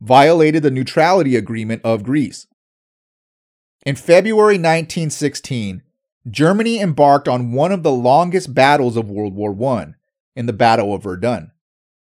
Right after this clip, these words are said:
A month after that battle started, Portugal joined the Allied powers, and they began confiscating German ships anchored in its ports. In response, Germany declares war on Portugal,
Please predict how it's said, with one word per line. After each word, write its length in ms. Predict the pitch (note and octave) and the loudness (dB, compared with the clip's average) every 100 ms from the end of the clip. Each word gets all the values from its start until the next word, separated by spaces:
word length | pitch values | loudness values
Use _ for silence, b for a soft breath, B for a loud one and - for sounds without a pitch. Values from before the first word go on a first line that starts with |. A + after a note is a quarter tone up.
| _ _ _ _ _ | _ _ _ _ _
A 60 | - | -4
month 320 | C#3 F3 G3+ | 2 2 4
after 280 | F#3 F#3 F#3+ | 2 2 2
that 200 | E3 D3 | 2 4
battle 260 | D#3 D3 C3 | 4 4 0
started, 580 | - D#3+ D#3 A2+ G2 - _ _ _ | 0 2 4 2 -4 -12 _ _ _
Portugal 520 | - F3+ G3+ A3 F#3+ | -2 0 2 0 0
joined 400 | F#3 C#3 D3+ D3 | 0 0 0 0
the 80 | C#3 | 0
Allied 360 | A#2 A2+ A2 G#2+ | 0 0 0 -2
powers, 520 | C3 C3+ B2 F2 - _ - | 0 2 2 -2 -14 _ -10
and 140 | A#2+ | 0
they 120 | C3+ | 2
began 440 | E3+ G3+ E3+ F#3+ F3 | 2 0 0 0 -2
confiscating 800 | - D#3+ E3+ E3 - C3+ A#2+ A#2 | -2 0 0 -2 -2 -2 -2 -2
German 320 | B2 C3 B2 | -2 -2 -4
ships 420 | - E3 C#3 - - | -4 0 0 0 -6
anchored 400 | C#3 D3+ C3 G#2+ | -6 -4 -4 -4
in 80 | G#2 | -8
its 160 | G2+ | -10
ports. 480 | - A2+ G2 - - _ _ _ _ _ _ _ _ _ _ _ _ | -10 -8 -8 -10 -20 _ _ _ _ _ _ _ _ _ _ _ _
In 160 | - A2+ | -10 -6
response, 640 | A2+ - D3+ D#3+ F#3+ - - _ _ | -6 0 4 4 2 -4 -20 _ _
Germany 440 | A2+ C#3+ F3 F3+ F#3 | -2 0 0 0 -2
declares 420 | D#3+ - D3 C3+ | -2 0 0 0
war 240 | A#2 A2 | -2 -2
on 100 | A2+ | -4
Portugal, 680 | A2+ - D#3+ D#3 A#2 E2+ - | -4 -2 -2 -2 -8 -8 -12